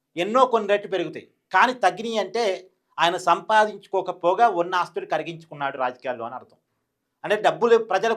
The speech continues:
కోసం ఖర్చు పెట్టాడని అర్థం. So, అలాంటి వాళ్ళు ఉన్నారు, అలాంటి వాళ్ళు ఉన్నారు.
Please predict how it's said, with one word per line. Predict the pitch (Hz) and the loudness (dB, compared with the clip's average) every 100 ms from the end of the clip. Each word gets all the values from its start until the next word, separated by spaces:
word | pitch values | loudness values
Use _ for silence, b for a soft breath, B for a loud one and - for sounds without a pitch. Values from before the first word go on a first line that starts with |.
| 214 | -2
కోసం | 190 185 | -6 -4
ఖర్చు | 165 160 | -4 -4
పెట్టాడని | 151 151 147 143 | -8 -6 -4 -4
అర్థం. | 113 123 _ _ _ _ _ _ _ | -8 -20 _ _ _ _ _ _ _
So, | 233 240 160 | 2 4 6
అలాంటి | 208 247 240 | 4 4 0
వాళ్ళు | 202 | -2
ఉన్నారు, | 180 151 - _ _ _ _ _ _ _ _ _ _ _ _ 131 | -2 -4 -4 _ _ _ _ _ _ _ _ _ _ _ _ 6
అలాంటి | 185 220 | 6 8
వాళ్ళు | 240 214 | 4 0
ఉన్నారు. | 202 175 | 0 0